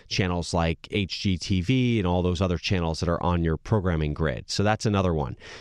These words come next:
But that's sort of its own thing. So Air T V is much more of a, uh, how do I explain that? It's much more like if you're a Sling T V subscriber,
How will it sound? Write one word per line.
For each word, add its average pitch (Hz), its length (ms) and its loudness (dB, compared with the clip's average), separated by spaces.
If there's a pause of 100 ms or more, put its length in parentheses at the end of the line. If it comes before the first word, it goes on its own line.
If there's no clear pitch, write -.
(100)
But 110 120 0
that's 165 220 0
sort 185 200 2
of 139 60 2
its 131 160 0
own 120 240 4
thing. 80 360 0
So 90 500 2 (840)
Air 147 160 4
T 139 180 2
V 117 180 4
is 104 120 0
much 104 260 2
more 101 300 4
of 90 300 0
a, 87 340 2 (600)
uh, 95 400 0 (180)
how 143 220 -2
do 127 60 0
I 98 60 2
explain 85 440 0
that? 80 180 0
It's - 160 -4
much 185 200 0
more 165 180 4
like 113 180 2
if 110 120 -4
you're 113 140 4
a 95 40 0
Sling 117 340 0
T 113 160 0
V 107 100 4
subscriber, 104 800 0